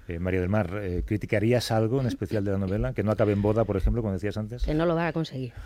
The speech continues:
Speaker 2: Entonces, <laughs> no, lo único que le quería preguntar es si él piensa que de alguna manera esta generación, que efectivamente yo también la viví en los últimos coletazos, con amigos y tal,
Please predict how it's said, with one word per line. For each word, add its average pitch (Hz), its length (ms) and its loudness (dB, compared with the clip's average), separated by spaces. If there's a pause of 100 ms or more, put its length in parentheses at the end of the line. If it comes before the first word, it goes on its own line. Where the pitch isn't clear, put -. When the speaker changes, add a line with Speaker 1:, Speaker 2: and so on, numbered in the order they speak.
(140)
Speaker 2:
Entonces, 170 520 -4
<laughs> 202 220 -2
no, 208 100 0
lo 175 240 2
único 220 240 4
que 214 80 0
le 196 100 2
quería 180 540 -2 (100)
preguntar 175 600 -4 (320)
es 196 160 -4
si 214 160 2
él 202 100 2
piensa 202 460 2
que 160 100 -2
de 156 80 -2
alguna 180 260 0
manera 190 360 0 (360)
esta 185 260 -4
generación, 170 640 0
que 156 140 -2
efectivamente 175 540 -4
yo 170 120 0
también 160 260 0
la 160 80 0
viví 156 200 -2
en 156 100 -2
los 151 120 -2
últimos 156 560 -4
coletazos, 160 680 -4
con 147 240 -6
amigos 160 480 -4
y 156 60 -6
tal, 175 160 -12